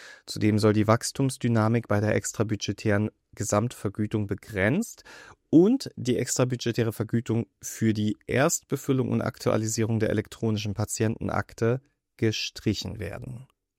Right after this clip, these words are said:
Auch die Krankenkassen sollen ihren Beitrag leisten, ihre Verwaltungsausgaben sollen begrenzt und ihre Werbeausgaben halbiert werden. Zudem gibt's den Vorschlag, die Vergütung für außertariflich beschäftigte Führungskräfte der Krankenkassen,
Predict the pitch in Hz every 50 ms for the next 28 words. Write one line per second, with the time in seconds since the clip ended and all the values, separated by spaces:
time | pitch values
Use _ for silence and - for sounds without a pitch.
0 | _ - 113 110 - 120 - - 131 147 - 185 - 170 160 - 165 151 123 120
1 | 123 127 143 135 127 131 123 120 117 113 - 110 101 - - 101 110 120 - -
2 | - - 127 127 131 - - - - _ _ - 104 104 107 - 110 101 98 98
3 | 101 - 107 104 - - 98 101 101 - - - 104 98 101 104 95 107 98 98
4 | 98 95 101 - - 101 101 117 143 156 - - - 113 110 104 - 101 95 98
5 | 90 92 101 - - 95 98 98 - - - 95 90 92 - 101 113 123 _ -
6 | - - 104 113 - - - 147 165 170 156 - - 110 92 85 - - 117 120
7 | 92 92 - - - - - - - - - - 101 101 101 101 98 120 123 -
8 | - - - 143 151 - - 135 131 127 - 131 123 120 - 131 - - 113 110
9 | 117 110 - 110 107 110 - - 101 95 - - 117 139 - - - - 127 -
10 | 123 110 - - 107 101 - - 101 - - 107 101 - - 101 - - - -
11 | - - 135 139 143 135 - - - - 113 107 - - 107 110 101 - - -
12 | 101 95 - - 104 - 107 98 95 - - 104 104